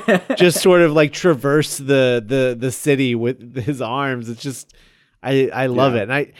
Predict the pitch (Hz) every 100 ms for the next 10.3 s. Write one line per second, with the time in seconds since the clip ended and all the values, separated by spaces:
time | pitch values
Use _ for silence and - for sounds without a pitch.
0 | - - 170 185 226 233 208 180 170 160
1 | - 190 180 175 156 160 156 143 135 131
2 | - 156 147 123 120 - 139 120 127 123
3 | 117 110 110 120 113 117 110 110 113 98
4 | 117 - 104 139 127 127 120 127 - 131
5 | 131 147 147 185 139 - 131 117 123 113
6 | 123 117 127 117 123 123 120 - - _
7 | _ 151 143 143 127 117 143 208 285 339
8 | 320 311 285 339 349 381 339 339 185 185
9 | 339 - - 415 349 - 381 403 330 330
10 | - 277